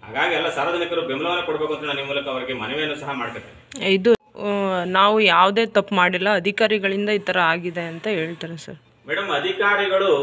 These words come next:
Speaker 1: ಜನಪ್ರತಿನಿಧಿಗಳು ಸು-, ಒಂದು clean ಹ್ಯಾಂಡ್‌ಗಳಂತ ಅನ್ಸ್ಕೊಂಡ್ರೆ ಅಧಿಕಾರಿಗಳನ್ನ ಮಟ್ಟ ಹಾಕೋದೊಂದು ದೊಡ್ಡ ವಿಚಾರ ಅಲ್ಲ. ಜನಪ್ರತಿನಿಧಿಗಳು ನೀವೇ ಪರೋಕ್ಷವಾಗಿ ಕುಮ್ಮಕ್ಕನ್ನ ಕೊಟ್ರೆ ಅಧಿಕಾರಿಗಳಿಗೆ,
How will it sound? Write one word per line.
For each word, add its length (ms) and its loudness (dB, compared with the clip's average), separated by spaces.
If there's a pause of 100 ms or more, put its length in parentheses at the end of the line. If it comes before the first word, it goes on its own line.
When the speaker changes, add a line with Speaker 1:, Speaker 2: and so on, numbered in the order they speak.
(920)
Speaker 1:
ಜನಪ್ರತಿನಿಧಿಗಳು 760 0
ಸು-, 360 -6
ಒಂದು 400 0 (100)
clean 240 -2
ಹ್ಯಾಂಡ್‌ಗಳಂತ 520 0
ಅನ್ಸ್ಕೊಂಡ್ರೆ 840 -6 (380)
ಅಧಿಕಾರಿಗಳನ್ನ 640 2
ಮಟ್ಟ 260 -2
ಹಾಕೋದೊಂದು 280 -2
ದೊಡ್ಡ 180 -2
ವಿಚಾರ 280 -2
ಅಲ್ಲ. 200 -6 (1300)
ಜನಪ್ರತಿನಿಧಿಗಳು 720 0
ನೀವೇ 360 0
ಪರೋಕ್ಷವಾಗಿ 640 0
ಕುಮ್ಮಕ್ಕನ್ನ 380 0
ಕೊಟ್ರೆ 260 0
ಅಧಿಕಾರಿಗಳಿಗೆ, 920 -2